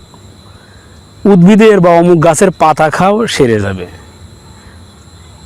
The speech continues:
হুজুর পাক সাল্লাল্লাহু আলাইহি ওয়াসাল্লাম একবার নিজেই বললেন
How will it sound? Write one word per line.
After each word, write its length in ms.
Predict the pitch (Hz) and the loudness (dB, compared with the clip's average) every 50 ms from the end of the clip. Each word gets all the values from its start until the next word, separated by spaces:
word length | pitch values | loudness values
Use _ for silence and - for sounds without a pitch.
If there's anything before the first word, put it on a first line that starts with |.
| - - | -6 0
হুজুর 220 | 226 247 269 285 294 | 2 2 2 2 2
পাক 180 | 294 269 233 | 0 0 0
সাল্লাল্লাহু 60 | - - | 0 0
আলাইহি 40 | |
ওয়াসাল্লাম 280 | 285 269 240 269 277 247 | 0 0 0 0 0 2
একবার 280 | 233 220 208 233 208 185 | 2 2 2 2 2 2
নিজেই 440 | 180 185 196 202 185 240 254 254 220 | 2 2 4 4 4 4 4 4 4
বললেন 560 | 165 165 165 165 165 165 151 135 120 107 | 2 2 2 2 2 2 2 0 0 -2